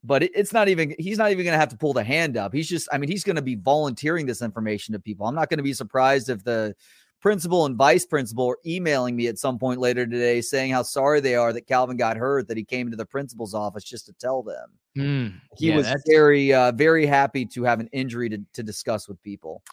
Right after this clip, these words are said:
Speaker 2: I feel bad. Like, I wish he had a cast on 'cause that's how you get the girls when you're in elementary school. You got the cast and people sign it. Like, that's,
Speaker 1: Mm.
Speaker 2: that's badass right there. That's, like, elite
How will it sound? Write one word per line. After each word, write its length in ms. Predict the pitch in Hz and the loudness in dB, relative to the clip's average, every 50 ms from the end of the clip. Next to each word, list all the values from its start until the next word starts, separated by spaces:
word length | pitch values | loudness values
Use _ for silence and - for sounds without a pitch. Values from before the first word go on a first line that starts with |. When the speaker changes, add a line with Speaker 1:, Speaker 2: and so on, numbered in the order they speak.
| - _ - | -14 _ -12
Speaker 2:
I 60 | 113 | -2
feel 180 | - 220 214 156 | 0 2 2 2
bad. 440 | 123 143 143 135 131 117 104 113 - - | 2 2 2 2 2 -2 -4 -10 -14 -12
Like, 140 | 127 120 117 | -10 -6 -4
I 40 | 143 | -2
wish 200 | 160 170 147 - | -2 -2 -4 -4
he 100 | 170 139 | -2 -2
had 160 | 143 143 127 | -2 -2 -2
a 40 | 117 | -4
cast 400 | - - 131 131 127 110 - - | -6 -6 -4 -4 -4 -6 -8 -10
on 180 | 123 110 104 | -10 -10 -10
'cause 140 | 101 113 104 | -12 -10 -6
that's 180 | 123 160 165 - | -4 -4 -2 -2
how 60 | 160 | -2
you 140 | 151 135 127 | -2 -2 -4
get 180 | 120 135 127 - | -4 -6 -8 -8
the 80 | 110 98 | -10 -14
girls 420 | 98 113 110 120 113 104 95 - | -10 -10 -8 -8 -8 -10 -10 -12
when 100 | 107 104 | -12 -12
you're 160 | 107 104 104 | -10 -10 -8
in 60 | 104 104 | -8 -8
elementary 520 | 104 104 101 104 107 107 107 - 101 92 | -8 -8 -8 -8 -8 -8 -10 -12 -12 -14
school. 400 | - - - 107 101 98 98 - _ _ _ _ _ _ _ _ | -12 -12 -10 -10 -10 -10 -10 -14 _ _ _ _ _ _ _ _
You 120 | 131 131 | -4 -4
got 160 | 131 127 123 | -2 -4 -4
the 80 | - 113 | -8 -10
cast 460 | - - 120 123 127 127 123 - - | -8 -6 -4 -2 -2 -2 -4 -6 -8
and 80 | 117 107 | -8 -6
people 460 | 131 123 120 - 123 120 117 123 143 - _ | -6 -8 -6 -8 -10 -10 -10 -12 -14 -18 _
sign 440 | - - - - 123 123 135 135 143 | -18 -12 -8 -8 -6 -4 -4 -4 -4
it. 160 | 156 - _ _ _ _ _ _ _ _ _ _ _ _ _ - | -4 -6 _ _ _ _ _ _ _ _ _ _ _ _ _ -14
Like, 180 | 98 87 82 - | -14 -12 -6 -2
that's, 540 | 117 135 151 151 135 120 117 113 110 107 | 0 0 2 0 0 -2 -2 -2 -2 -4
Speaker 1:
Mm. 100 | 104 101 | -4 -4
Speaker 2:
that's 260 | 98 135 165 170 139 - | -4 -2 -2 -2 -2 -2
badass 680 | 139 139 127 120 113 113 120 131 135 123 107 - - 104 | -2 -2 0 0 0 0 0 0 0 -2 -4 -6 -8 -8
right 220 | 104 101 98 92 - - | -8 -8 -8 -10 -10 -8
there. 220 | 113 107 101 98 | -8 -6 -6 -6
That's, 280 | 98 117 143 143 - 139 | -6 -6 -8 -8 -8 -8
like, 180 | 117 113 101 | -8 -8 -8
elite 560 | 110 110 110 113 120 127 131 131 127 131 127 | -10 -10 -10 -8 -6 -4 -2 -2 -2 -2 -4